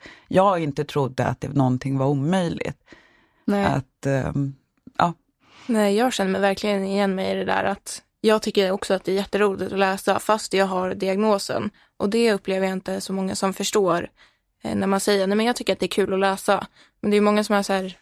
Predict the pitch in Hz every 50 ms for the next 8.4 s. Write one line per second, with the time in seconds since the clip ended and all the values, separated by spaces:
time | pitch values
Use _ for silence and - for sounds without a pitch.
0 | _ - 208 - 233 - _ - - - - - - - - - - - - -
1 | - _ _ _ _ - 214 196 - 202 208 202 220 233 220 214 214 - 196 190
2 | 190 190 190 - - 190 190 190 196 220 208 190 208 247 269 254 - - - -
3 | 196 - - - - 190 190 190 185 180 - - 185 - - 180 180 - - 247
4 | 277 269 202 - - - 175 - - - - 220 - _ _ _ _ _ _ _
5 | - 214 214 208 202 196 190 190 190 185 190 - - 196 - 208 202 196 196 190
6 | - _ - - - - - 202 190 190 190 196 196 180 - 220 196 190 185 180
7 | 190 185 185 185 185 196 196 190 185 190 190 185 - 196 196 190 196 196 190 226
8 | 214 202 185 - 156 156 170 185